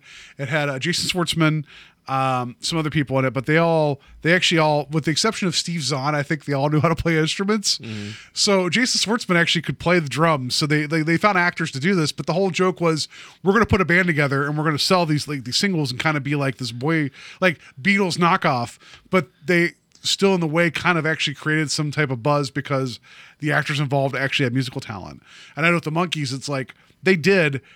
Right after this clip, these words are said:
Speaker 1: but they had to refine them, you
Speaker 2: Yeah.
Speaker 1: know, to get them to where they are. So, yeah, that makes sense. Like, there's another band that I love called Blue Cheer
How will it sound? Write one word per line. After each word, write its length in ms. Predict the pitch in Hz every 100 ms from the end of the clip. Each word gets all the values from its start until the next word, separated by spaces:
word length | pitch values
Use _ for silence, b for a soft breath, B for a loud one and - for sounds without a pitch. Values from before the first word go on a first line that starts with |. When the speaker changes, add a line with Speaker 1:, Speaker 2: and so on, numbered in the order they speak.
| b
Speaker 1:
but 120 | 156
they 80 | 170
had 80 | 165
to 60 | 147
refine 440 | 127 170 156 127
them, 260 | 95 92 - _
you 80 | 107
Speaker 2:
Yeah. 80 | 104
Speaker 1:
know, 60 | -
to 100 | 127
get 220 | 139 -
them 160 | 127
to 60 | 127
where 140 | 123 120
they 100 | 123
are. 280 | 135 117
So, 400 | 113 143 127 120 - B B B -
yeah, 160 | 240
that 120 | 175 202
makes 180 | 165 -
sense. 180 | 139
Like, 140 | 165 143
there's 180 | 180 156
another 180 | 165
band 280 | 151 151 143
that 80 | 139
I 60 | 139
love 180 | 143
called 160 | - 113
Blue 200 | 139 143
Cheer 440 | - 147 139 117